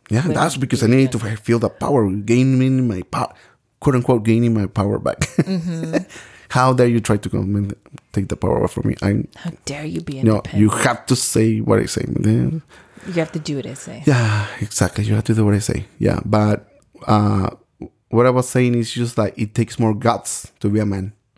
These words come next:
Speaker 2: Mm-hmm.
Speaker 1: because a man takes res-, responsibility
Speaker 2: Mm-hmm.
Speaker 1: for his actions, his own actions, and he's gonna look for a way to feel,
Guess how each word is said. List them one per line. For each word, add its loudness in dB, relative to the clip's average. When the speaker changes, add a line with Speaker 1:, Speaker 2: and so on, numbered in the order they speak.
Speaker 2:
Mm-hmm. -10
Speaker 1:
because 0
a -2
man 2
takes 0
res-, -6
responsibility 0
Speaker 2:
Mm-hmm. -2
Speaker 1:
for 2
his -2
actions, -8
his 2
own 2
actions, -8
and 2
he's 2
gonna 0
look 0
for -4
a -6
way 2
to -2
feel, -2